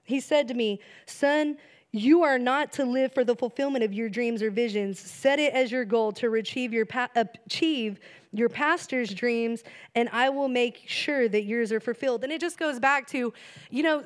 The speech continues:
and, and this is kind of, I think, where pastor talks about how he doesn't agree with the wording on everything. Sometimes you can look at this and be like, "Pastor's dream?"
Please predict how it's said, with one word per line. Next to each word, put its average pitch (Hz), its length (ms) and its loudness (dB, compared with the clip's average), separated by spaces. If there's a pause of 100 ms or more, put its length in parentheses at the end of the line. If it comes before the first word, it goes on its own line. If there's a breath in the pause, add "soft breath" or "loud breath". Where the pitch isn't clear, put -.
(160)
and, 277 120 4
and 277 200 -2
this 330 160 -2
is 349 120 -2
kind 320 220 0
of, 294 160 0
I 240 160 0
think, 262 320 -8
where 247 220 2
pastor 247 520 -4
talks 220 360 -4
about 220 240 0
how 220 160 0
he 233 100 -4
doesn't 262 240 0
agree 233 240 -2
with 226 140 -6
the 226 80 0
wording 214 360 -2
on 247 120 0
everything. 262 600 -2 (320 loud breath)
Sometimes 302 460 2
you 302 80 4
can 285 140 0
look 277 140 0
at 240 80 -8
this 277 200 -2
and 302 80 -2
be 285 140 -4
like, 233 220 0
"Pastor's 269 640 -2
dream?" 277 400 -4